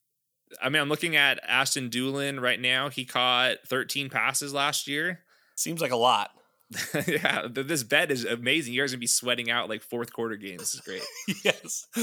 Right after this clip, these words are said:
Speaker 2: Yeah, well, this was, tru-, to, <laughs> truth be told, this was before the Alec Pierce pick. So one of these
Speaker 1: Mm.
Speaker 2: guys might have been able to sneak in there and,
Speaker 1: Right.
Speaker 2: like, make himself viable,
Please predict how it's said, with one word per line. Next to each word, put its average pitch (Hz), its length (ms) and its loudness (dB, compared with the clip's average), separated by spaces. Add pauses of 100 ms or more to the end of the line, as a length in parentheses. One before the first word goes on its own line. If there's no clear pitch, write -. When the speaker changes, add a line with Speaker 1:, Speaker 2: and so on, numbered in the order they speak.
(300)
Speaker 2:
Yeah, 127 220 4
well, 170 320 6 (200)
this 240 180 4
was, 254 280 2 (120)
tru-, - 160 4
to, 190 440 2
<laughs> 185 140 -4
truth 202 300 -2
be 185 80 0
told, 151 220 2
this 165 180 2
was 190 100 0
before 160 600 2
the 147 140 4
Alec 135 300 2
Pierce 160 280 0
pick. 175 340 0
So 147 160 2
one 156 220 4
of 170 40 4
these 156 160 2
Speaker 1:
Mm. 104 40 -2
Speaker 2:
guys 135 260 4
might 135 160 2
have 135 60 -2
been 135 120 2
able 131 180 0
to 123 60 -4
sneak 139 300 2
in 135 140 0
there 139 180 2
and, 113 160 0 (180)
Speaker 1:
Right. 101 220 -4
Speaker 2:
like, 120 160 -2
make 135 160 4
himself 131 420 4
viable, 131 600 2